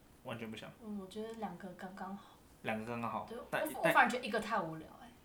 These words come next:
Speaker 1: 但一个有资源啊。
Speaker 2: 对啊，可是你想你，你这样子，就是永远都是你一个人，然后你得到所有的东西。
Speaker 1: 好，其实我觉得你刚才讲的也蛮，
Speaker 2: 但你没有
Speaker 1: 蛮好，我觉得同-，第一个同性别，第二个年龄不要差太多，
Speaker 2: 对啊。
Speaker 1: 真的会比较不会无聊。
Speaker 2: 对啊，
Speaker 1: 这样你喜欢的东西，
Speaker 2: 真的啊。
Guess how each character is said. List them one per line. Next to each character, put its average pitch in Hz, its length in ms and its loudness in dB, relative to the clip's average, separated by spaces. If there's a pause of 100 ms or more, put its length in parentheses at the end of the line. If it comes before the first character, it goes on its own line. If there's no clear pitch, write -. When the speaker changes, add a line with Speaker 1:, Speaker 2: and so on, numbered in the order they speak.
(260)
Speaker 1:
但 190 180 0
一 160 100 0
个 156 180 6
有 135 120 6
资 170 280 4
源 123 220 10
啊。 135 240 4 (380)
Speaker 2:
对 330 120 8
啊， 339 60 8
可 320 100 0
是 330 140 0
你 311 140 0
想 254 240 2
你， 196 160 2 (140)
你 202 120 4
这 254 100 0
样 277 140 2
子， 202 240 -4 (240)
就 269 120 -10
是 262 60 -6
永 233 180 4
远 190 80 0
都 208 100 0
是 240 100 -2
你 208 120 0
一 190 140 -6
个 196 100 -2
人， 170 80 -2
然 180 160 2
后 220 140 4
你 202 120 0
得 190 160 -6
到 214 140 2
所 208 320 2
有 196 80 2
的 185 100 -4
东 170 300 -4
西。 - 400 -8 (120)
Speaker 1:
好， - 120 6
其 147 140 4
实 160 60 8
我 135 100 10
觉 123 120 4
得 117 100 4
你 117 100 -2
刚 131 120 8
才 110 80 8
讲 104 120 6
的 110 100 4
也 104 60 2
蛮， - 20 -6
Speaker 2:
但 - 20 -6
你 - 60 -8
没 110 80 -6
有 113 120 -6 (120)
Speaker 1:
蛮 113 160 -2
好， 107 80 0
我 127 80 -8
觉 180 160 8
得 175 60 0 (520)
同-， - 300 4
第 170 80 6
一 156 40 8
个 147 60 8
同 127 200 4
性 147 200 4
别， - 180 -4
第 131 180 6
二 120 80 8
个 113 120 2
年 110 160 -2
龄 110 80 -2
不 107 80 0
要 113 60 2
差 107 160 0
太 107 120 2
多， 107 120 -6 (160)
Speaker 2:
对 - 60 -6
啊。 - 20 -2
Speaker 1:
真 135 140 6
的 123 80 4
会 135 120 4
比 131 80 -2
较 139 80 0 (100)
不 117 100 0
会 92 100 -4
无 - 160 -6
聊。 156 160 -4 (800)
Speaker 2:
对 247 100 0
啊， 202 140 8
Speaker 1:
这 180 60 10
样 170 60 10
你 160 40 8
喜 143 140 8
欢 139 100 10
的 139 40 8
东 135 140 6
西， 135 80 2
Speaker 2:
真 127 180 4
的 131 60 -4
啊。 - 20 -12